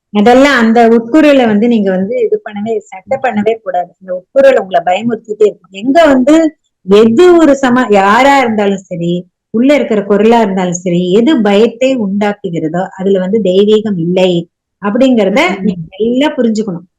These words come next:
Speaker 1: அந்த ஈக்குவேஷன் புரிஞ்சுக்கணும். தெய்வீகம் இல்லாத இடம் அப்படின்னா அது பயம், பயம்தான்.
Speaker 2: ம்.
Speaker 1: பயத்தை தோற்றுவிக்கிற மாதிரி இருக்கிற வார்த்தைகள்,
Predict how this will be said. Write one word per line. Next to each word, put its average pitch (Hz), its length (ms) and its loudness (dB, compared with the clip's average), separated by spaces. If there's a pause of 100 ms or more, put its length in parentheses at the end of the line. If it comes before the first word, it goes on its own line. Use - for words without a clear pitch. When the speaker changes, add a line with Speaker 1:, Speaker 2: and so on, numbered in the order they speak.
(200)
Speaker 1:
அந்த 196 200 -2
ஈக்குவேஷன் 277 600 -2
புரிஞ்சுக்கணும். 240 500 -4 (220)
தெய்வீகம் 277 600 0
இல்லாத 254 500 -2
இடம் 196 340 -6 (480)
அப்படின்னா 202 320 -2
அது 240 200 -2
பயம், 214 360 -4 (680)
பயம்தான். 190 560 -4
Speaker 2:
ம். 170 40 -10
Speaker 1:
பயத்தை 220 460 -4
தோற்றுவிக்கிற 233 720 -4
மாதிரி 208 240 -4
இருக்கிற 190 300 -6
வார்த்தைகள், 220 680 -4